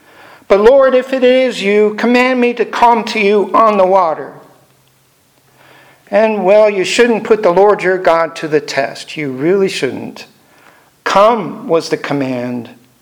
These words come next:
And Peter got out of the boat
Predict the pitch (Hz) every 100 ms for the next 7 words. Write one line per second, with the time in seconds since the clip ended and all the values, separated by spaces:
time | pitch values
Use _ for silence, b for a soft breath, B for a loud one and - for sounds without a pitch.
0 | _ _ _ _ 160 175 - 233 226 202
1 | 208 208 208 196 220 220 214 180 143 160
2 | 165 165